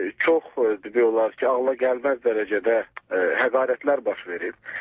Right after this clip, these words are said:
və mənəvi terrorla bunu ancaq, e, müqayisə etmək olar. Və düşünürəm ki, e, biz, e,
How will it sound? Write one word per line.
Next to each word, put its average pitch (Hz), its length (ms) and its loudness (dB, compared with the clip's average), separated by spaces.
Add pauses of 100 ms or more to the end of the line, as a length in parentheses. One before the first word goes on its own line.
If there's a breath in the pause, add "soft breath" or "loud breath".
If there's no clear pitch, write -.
(180 loud breath)
və 160 180 4
mənəvi 165 480 0
terrorla 135 680 0
bunu 104 220 -4
ancaq, 107 460 0
e, 104 140 0
müqayisə 117 560 0
etmək 110 320 -2
olar. 113 480 2 (340 loud breath)
Və 180 240 0
düşünürəm 208 540 0
ki, 175 200 2 (100)
e, 131 180 4 (320)
biz, 185 300 -2
e, 107 300 2